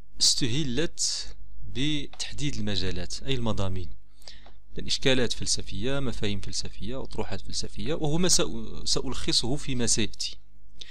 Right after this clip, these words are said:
وتبين، آه، المضامن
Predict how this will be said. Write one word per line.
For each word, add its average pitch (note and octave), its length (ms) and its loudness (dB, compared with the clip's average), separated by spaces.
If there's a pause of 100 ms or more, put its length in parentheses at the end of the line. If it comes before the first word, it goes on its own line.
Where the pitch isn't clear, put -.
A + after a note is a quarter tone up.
(560)
وتبين، D3 1160 2 (160)
آه، A2+ 1200 0 (320)
المضامن C#3+ 720 4